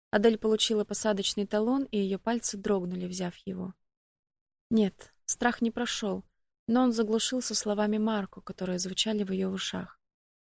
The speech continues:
"Я думал о людях, которые находились в салоне". Теперь Адель жалела, что ее капитан самолета рейса Брюссель-Мальта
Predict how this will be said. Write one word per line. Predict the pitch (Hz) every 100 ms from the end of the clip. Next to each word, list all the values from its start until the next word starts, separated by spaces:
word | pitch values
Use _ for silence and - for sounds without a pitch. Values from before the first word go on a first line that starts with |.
| _ _
"Я | 214 226 240
думал | 214 226 208 -
о | 208
людях, | 226 208 175 -
которые | 196 180 208 196
находились | 185 - 180 202 202 -
в |
салоне". | - 196 185 180 180 - _ _ _ _ _ _ _ -
Теперь | 233 285 285
Адель | 240 247
жалела, | 226 247 262 262 202
что | - 202
ее | 190 190
капитан | 190 - 208 196
самолета | - 196 196 196 -
рейса | 190 190 185 185 180 _ _ -
Брюссель-Мальта | 196 190 202 196 202 240 247 208